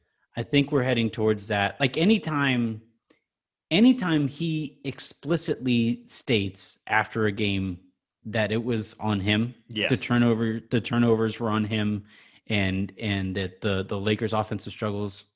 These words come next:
Speaker 1: fell on his shoulders, that usually leads to great things for his team. <laughs> 'Cause LeBron, LeBron usually isn't in the, in the business of, of admitting that kind
Speaker 2: Yes.
Speaker 1: of blame.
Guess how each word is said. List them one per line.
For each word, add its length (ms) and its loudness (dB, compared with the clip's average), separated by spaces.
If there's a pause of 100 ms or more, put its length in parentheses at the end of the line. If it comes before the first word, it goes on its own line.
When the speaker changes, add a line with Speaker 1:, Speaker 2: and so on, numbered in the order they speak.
Speaker 1:
fell 280 0
on 120 -2
his 140 -4
shoulders, 500 -4 (720)
that 340 4
usually 540 6
leads 400 2
to 120 -6
great 360 -2
things 260 2
for 140 -6
his 200 -6
team. 200 -16 (200)
<laughs> 200 -4 (580)
'Cause 200 6
LeBron, 420 6 (220)
LeBron 380 6
usually 460 8
isn't 260 6
in 100 8
the, 120 8
in 140 6
the 80 8
business 460 4
of, 260 2
of 160 0
admitting 440 2
that 260 2
kind 280 2
Speaker 2:
Yes. 120 -4
Speaker 1:
of 60 -16
blame. 420 -4